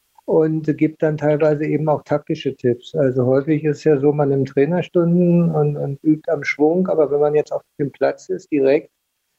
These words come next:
ja, was nimmt man, welche Schläger spielt man, wie teilt man sich das ein, das sogenannte Course Management. Und da hat er mir auch geholfen,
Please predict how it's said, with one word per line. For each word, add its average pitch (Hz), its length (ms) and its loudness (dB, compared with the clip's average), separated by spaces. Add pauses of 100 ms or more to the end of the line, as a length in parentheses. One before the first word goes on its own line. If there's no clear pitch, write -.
(140)
ja, 139 320 -2
was 143 220 -2
nimmt 151 280 -2
man, 135 320 -2
welche 139 300 0
Schläger 143 380 2
spielt 151 420 0
man, 139 240 -2
wie 135 80 -2
teilt 139 320 -2
man 151 160 -2
sich 147 180 -14
das 143 180 -2
ein, 143 260 -8
das 143 120 -6
sogenannte 135 600 -2
Course 143 360 -2
Management. 131 640 -14
Und 131 100 -12
da 127 100 -2
hat - 100 -8
er 170 60 0
mir 151 180 -2
auch - 140 -4
geholfen, 156 540 -2